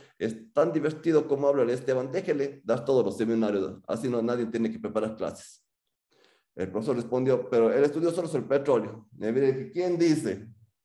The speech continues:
Salí de ahí eufórico a encontrar el pichiri-, el, el Fusca, el, el pichiro, el rojo, el blanco de mi papá, el,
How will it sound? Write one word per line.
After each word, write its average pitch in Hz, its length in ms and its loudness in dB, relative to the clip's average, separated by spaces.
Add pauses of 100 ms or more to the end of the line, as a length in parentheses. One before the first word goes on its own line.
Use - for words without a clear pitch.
(760)
Salí 147 220 2
de 165 100 0
ahí 175 240 2
eufórico 151 520 4
a 135 40 2
encontrar 135 360 0
el 131 120 -4
pichiri-, 135 400 -4
el, 104 420 -2 (540)
el 98 180 -4
Fusca, 143 300 0
el, - 320 -6 (1040)
el 92 200 -6
pichiro, 110 460 2
el 95 420 -4
rojo, 117 300 -2
el 104 80 0
blanco 127 320 0
de 101 80 0
mi 98 60 -4
papá, 120 340 0
el, 95 240 0